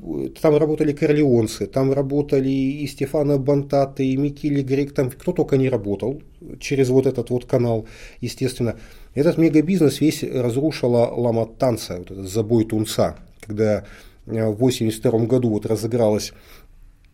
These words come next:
э, вторая война семей или вторая война кланов в Палермо. Но она началась раньше, это я уж такой говорю, ее, когда корлеонцы начали уничтожать всех своих конкурентов. А, что произошло?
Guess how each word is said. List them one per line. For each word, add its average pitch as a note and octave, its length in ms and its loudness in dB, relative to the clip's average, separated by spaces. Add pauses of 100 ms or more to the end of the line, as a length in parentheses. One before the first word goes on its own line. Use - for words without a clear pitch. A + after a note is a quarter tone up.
(560)
э, G#2+ 260 0
вторая A2+ 440 2
война G#2+ 640 0
семей A2+ 400 0
или G2+ 100 -2
вторая G#2+ 400 0
война G#2+ 280 -2
кланов C#3+ 360 0
в - 60 -18
Палермо. G#2+ 540 -2 (340)
Но A#2+ 80 -2
она B2+ 140 2
началась C#3 400 2
раньше, D#3+ 360 2
это G2+ 120 -6
я G#2 80 -2
уж G2 160 -6
такой G#2 280 -8
говорю, F#2 280 -8
ее, F#2 340 -8 (500)
когда A#2+ 260 2
корлеонцы B2 840 2
начали G#2 580 -2
уничтожать A2+ 500 -4
всех - 180 -6
своих G#2 200 -4
конкурентов. G#2+ 640 -6 (720)
А, A2 460 2
что - 220 4
произошло? D3 840 4